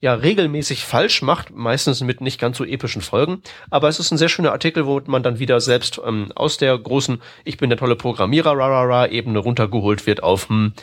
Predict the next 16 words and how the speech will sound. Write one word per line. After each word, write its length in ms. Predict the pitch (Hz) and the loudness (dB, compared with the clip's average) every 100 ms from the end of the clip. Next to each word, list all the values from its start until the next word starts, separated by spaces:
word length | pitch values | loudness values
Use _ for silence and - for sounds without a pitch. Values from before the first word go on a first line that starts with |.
| - - | -20 -20
sollte 280 | - 101 107 | -2 0 2
man 100 | 101 | 0
vielleicht 300 | 98 101 98 | 0 -2 -2
auch 80 | 92 | -4
ein 80 | 95 | -2
bisschen 340 | 92 98 87 | -2 -2 -2
mehr 160 | 95 110 | 2 2
drüber 220 | - 101 | 2 0
nachdenken, 400 | 95 95 90 98 | 0 -2 -6 -6
bevor 160 | 92 101 | -4 -2
man 80 | |
das 100 | 110 | 0
Datenbankschema 680 | - 98 95 76 76 78 55 | 0 -2 -4 -6 -6 -6 -8
festlegt. 560 | - - - 69 - - _ _ _ _ _ _ _ _ _ _ _ _ _ - - - - _ - | -10 -10 -8 -10 -14 -20 _ _ _ _ _ _ _ _ _ _ _ _ _ -20 -20 -20 -20 _ -8
Und 140 | 143 | 0
damit 320 | 240 294 - | 2 2 0